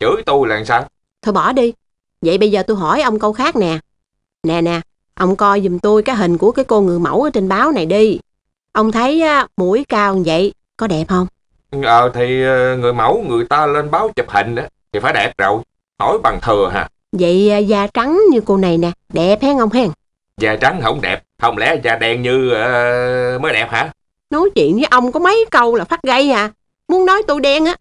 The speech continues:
Speaker 2: thì nói đại đi. Lấp lửng làm gì? Giờ tôi chỉ hỏi ông thêm một câu cuối cùng này thôi á.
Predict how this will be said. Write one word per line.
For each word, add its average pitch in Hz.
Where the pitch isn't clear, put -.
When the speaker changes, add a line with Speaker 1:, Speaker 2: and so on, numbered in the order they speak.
Speaker 2:
thì 214
nói 302
đại 262
đi. 320
Lấp 480
lửng 294
làm 302
gì? 277
Giờ 202
tôi 254
chỉ 226
hỏi 233
ông 240
thêm 247
một 214
câu 247
cuối 359
cùng 208
này 202
thôi 254
á. 302